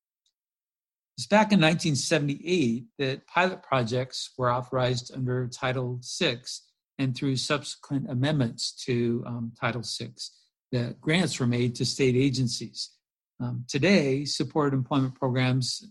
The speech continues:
include diversified models of support employ-, support employment across the country. The significant changes to strengthen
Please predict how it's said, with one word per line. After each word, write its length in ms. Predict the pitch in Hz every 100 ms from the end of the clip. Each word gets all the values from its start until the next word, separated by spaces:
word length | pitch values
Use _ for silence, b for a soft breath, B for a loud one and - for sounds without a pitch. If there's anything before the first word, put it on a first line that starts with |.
| -
include 500 | 135 120 143 139 120
diversified 600 | 120 147 139 - 135 120
models 400 | 131 135 127 120
of 80 | 120
support 380 | - - 135 127
employ-, 440 | 123 135 127 131 -
support 400 | - - 147 139
employment 440 | 117 110 139 131 -
across 460 | 123 - 165 - -
the 80 |
country. 400 | 113 160 165 101 - _ _ -
The 240 | 156 151
significant 640 | 127 170 156 233 - 170 127
changes 720 | - 160 151 127 120 120 -
to 280 | - 131 123
strengthen 800 | 123 151 151 143 135 127 127